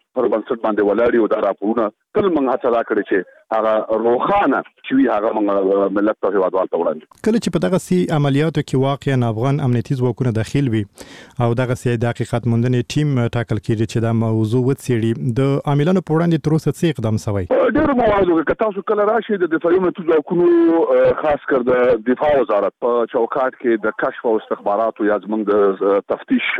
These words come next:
Speaker 1: او یا همداراز د حقوقو ریاستونو هغه راپورونه وڅېړئ، نو موږ په لسګونه، سلګونه، اه، قضیې داسې لرو، په زرګونه چې موږ هغه هر کال،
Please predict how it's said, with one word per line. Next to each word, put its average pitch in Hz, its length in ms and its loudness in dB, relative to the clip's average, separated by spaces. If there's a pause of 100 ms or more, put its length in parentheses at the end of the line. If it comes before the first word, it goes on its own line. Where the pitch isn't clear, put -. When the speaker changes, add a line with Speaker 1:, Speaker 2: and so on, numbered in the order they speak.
Speaker 1:
او 98 80 2
یا 107 140 2
همداراز 104 460 0
د 120 40 2
حقوقو 113 760 0
ریاستونو 123 580 0
هغه 110 160 2
راپورونه 113 400 0
وڅېړئ، 110 400 0 (380)
نو 123 80 2
موږ 175 200 2
په 151 260 2
لسګونه، 143 600 2 (200)
سلګونه، 139 420 0 (160)
اه، 117 140 0
قضیې 131 460 0
داسې 147 260 0
لرو، 127 220 2
په - 140 -2
زرګونه 113 420 0
چې - 160 -2
موږ 139 160 4
هغه 120 180 2 (100)
هر 127 80 0
کال، 120 260 0